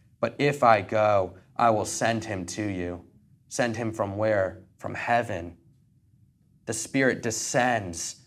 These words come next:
as well. And so we see that all of these reasons that we've been saved,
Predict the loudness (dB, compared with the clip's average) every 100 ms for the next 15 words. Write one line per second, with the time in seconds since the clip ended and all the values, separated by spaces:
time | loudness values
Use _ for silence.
0 | -6 -6 -6 -2 2 4 2 -2 -12 _
1 | _ _ _ -20 -6 -2 8 8 8 4
2 | 4 4 6 6 2 -18 -20 -2 8 12
3 | 12 10 6 2 2 4 4 2 0 -2
4 | 0 -2 -4 -4 0 2 0 -2